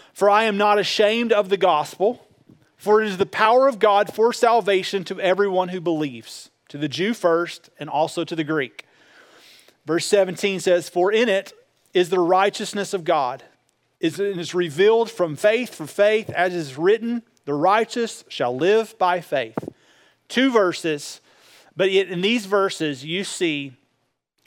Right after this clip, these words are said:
God's verdict for all of mankind.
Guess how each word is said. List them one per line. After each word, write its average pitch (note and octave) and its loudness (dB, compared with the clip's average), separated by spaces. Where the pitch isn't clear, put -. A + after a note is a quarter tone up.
God's F3+ 0
verdict G3 0
for E3 -2
all G3 2
of D#3+ -8
mankind. D3+ -8